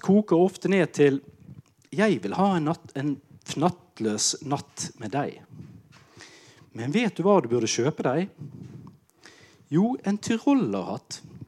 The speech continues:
Det er ikke verre enn det. Så hvorfor er egentlig folk med på alt slags mulig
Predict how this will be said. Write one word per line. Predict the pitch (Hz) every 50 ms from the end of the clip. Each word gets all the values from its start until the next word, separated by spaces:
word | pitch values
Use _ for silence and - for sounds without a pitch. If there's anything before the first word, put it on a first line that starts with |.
| _ - - - -
Det | - 185
er | 214 175 -
ikke | - 127 139
verre | 190 220 196 156 143
enn | 135
det. | 123 104 - - _ - - - _ _ _ _ _ _ _ _ _ _ _ _ _ - - _ _ _ _ _ _ _ _
Så | - - - 170 180
hvorfor | 262 294 269 - - - 165 175 - - 214
er | 226 202 143 - -
egentlig | 185 202 196 180 165 156 - - 156 151 -
folk | - - 170 135 127 - - 131
med | 143 156 135 117 -
på | - - -
alt | 120 113 107 110 -
slags | - - 123 104 - - - -
mulig | 107 113 113 113 113 104 101 98